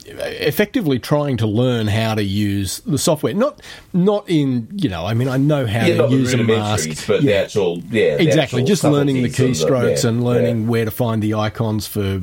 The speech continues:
Speaker 1: activating certain features and all that kind of
Speaker 2: Yeah,
Speaker 1: stuff. So
Speaker 2: yeah.
Speaker 1: there was kind of a little bit of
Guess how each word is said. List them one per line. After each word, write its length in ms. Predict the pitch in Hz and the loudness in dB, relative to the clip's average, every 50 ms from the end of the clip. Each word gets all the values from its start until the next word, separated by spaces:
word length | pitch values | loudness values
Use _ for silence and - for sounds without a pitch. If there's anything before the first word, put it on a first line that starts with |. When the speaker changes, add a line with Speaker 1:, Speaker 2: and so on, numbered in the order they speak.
| - - | -4 -6
Speaker 1:
activating 520 | 107 101 - - 104 104 104 104 104 98 | -6 -6 -4 -4 -2 -2 0 0 -2 -2
certain 320 | - - 107 104 90 104 95 | -2 -2 -2 -2 -4 -6 -6
features 420 | - 101 104 98 - 113 101 104 | -4 -4 -4 -2 -2 -2 -2 0
and 100 | 156 190 | 0 0
all 120 | 185 143 | 0 0
that 120 | 113 101 95 | -2 -2 -4
kind 160 | 120 104 95 | -4 -4 -4
of 80 | 90 - | 0 0
Speaker 2:
Yeah, 200 | 90 - - - | 0 0 0 0
Speaker 1:
stuff. 20 | |
So 300 | - 147 131 127 - - - - - - - - - - - | -2 0 0 2 0 0 -4 -8 -12 -12 -12 -14 -14 -12 -12
Speaker 2:
yeah. 80 | - - | -8 -4
Speaker 1:
there 180 | 220 180 202 196 | 0 2 2 2
was 160 | 185 180 - | 2 -2 -4
kind 240 | - 214 226 220 202 | -2 -2 0 0 0
of 80 | 151 | 0
a 60 | 143 147 | 0 2
little 280 | 143 151 165 160 151 | 2 2 2 2 0
bit 200 | 127 123 135 123 | 0 0 0 0
of 240 | 120 104 104 120 | -2 -2 -6 -8